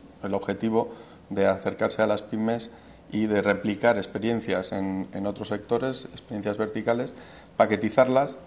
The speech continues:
y tratar de hacer un alcance concreto y acotado para que cuando hables de Oracle no estés hablando de una implantación monstruosa, sino de lo que estás hablando es de una implantación acotada, con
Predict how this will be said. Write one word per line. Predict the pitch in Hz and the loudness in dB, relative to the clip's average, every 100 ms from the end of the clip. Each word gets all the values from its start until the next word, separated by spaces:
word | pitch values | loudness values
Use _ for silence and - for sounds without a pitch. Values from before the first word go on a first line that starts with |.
| - - | -20 -10
y | - | -2
tratar | 104 98 117 | 0 4 4
de | |
hacer | 110 120 | 4 2
un | 107 | 4
alcance | 110 110 117 113 107 | 2 4 2 2 0
concreto | 110 107 120 123 107 | 0 0 0 0 2
y | |
acotado | 101 107 98 117 - - - - | 0 -2 2 2 2 -8 -20 -2
para | - 101 101 | 2 4 4
que | 117 - - - - - | 2 0 -8 -20 -20 -6
cuando | 101 104 | 0 4
hables | 110 117 | 4 4
de | 113 | 6
Oracle | 117 113 120 | 6 4 0
no | |
estés | 117 113 | 0 0
hablando | 104 104 104 101 | 0 0 0 -2
de | 98 98 - - - - - - | -2 -4 -6 -16 -20 -20 -20 -4
una | 113 107 | 0 2
implantación | 101 98 101 101 - 107 | 2 2 2 0 2 0
monstruosa, | 104 101 - 135 143 101 | 0 -4 -2 -2 0 -2
sino | 101 | -2
de | 101 | -2
lo | |
que | 98 | -4
estás | 110 110 | -4 -2
hablando | 113 117 | 0 0
es | |
de | 107 | 0
una | 110 | 0
implantación | 104 104 107 113 | 0 -2 -2 0
acotada, | 101 107 107 135 156 - - - - - - | 0 0 2 4 2 -2 -16 -20 -20 -20 0
con | 107 98 - | 2 4 0